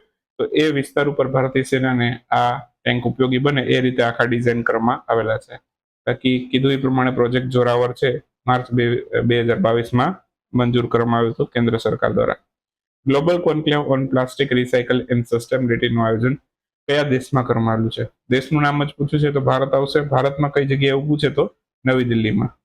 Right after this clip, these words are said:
બરાબર? તો આ વસ્તુ યાદ રાખવાની છે. હાલમાં જ Global Conclave on Plastic Recycling and Sustainability છે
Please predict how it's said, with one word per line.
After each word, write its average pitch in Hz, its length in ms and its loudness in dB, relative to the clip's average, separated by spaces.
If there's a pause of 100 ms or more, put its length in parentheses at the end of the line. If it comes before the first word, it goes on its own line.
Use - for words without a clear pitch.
(180)
બરાબર? 156 280 0
તો - 520 -8
આ 123 40 2
વસ્તુ 127 300 0
યાદ 123 180 2
રાખવાની 127 400 0
છે. 151 180 0 (480)
હાલમાં 147 360 2
જ 151 40 0 (460)
Global 139 440 2 (140)
Conclave 139 480 0 (160)
on 127 80 0
Plastic 127 520 -2
Recycling 131 600 0
and 127 100 0 (100)
Sustainability 127 640 0
છે 135 160 0